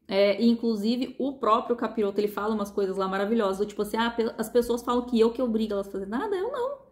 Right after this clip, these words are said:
Eu só va-, ajudo a fazer o que elas, na verdade, já têm dentro delas, que elas querem fazer. Então, ele usa muito essa,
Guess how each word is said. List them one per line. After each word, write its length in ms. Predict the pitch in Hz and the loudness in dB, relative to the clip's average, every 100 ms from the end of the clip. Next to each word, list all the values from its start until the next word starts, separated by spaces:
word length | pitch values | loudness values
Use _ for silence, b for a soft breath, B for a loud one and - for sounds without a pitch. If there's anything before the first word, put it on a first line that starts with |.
| b b b - | b b b -2
Eu 140 | 220 | -2
só 180 | 226 240 | 0 -2
va-, 140 | 359 349 262 | -2 0 2
ajudo 340 | 233 247 302 | 4 2 -2
a 40 | 320 | -2
fazer 300 | 285 220 247 | -2 2 0
o 40 | |
que 80 | 247 | 2
elas, 140 | 294 | -2
na 80 | 294 | 0
verdade, 400 | 285 269 233 240 | -2 0 0 0
já 100 | 403 | -2
têm 280 | - 269 339 | -2 -2 0
dentro 280 | 311 330 440 | -2 -2 -2
delas, 300 | 285 294 262 | 0 0 -2
que 80 | 240 | -2
elas 200 | 247 247 | -2 -2
querem 280 | 247 247 | 0 2
fazer. 260 | 233 202 185 | 0 -2 -4
Então, 260 | 180 226 247 | -2 4 4
ele 140 | 254 | 4
usa 360 | 254 302 233 208 | 2 0 2 2
muito 360 | 208 269 269 | 2 2 0
essa, 400 | 220 - 202 190 | -2 0 -2 -2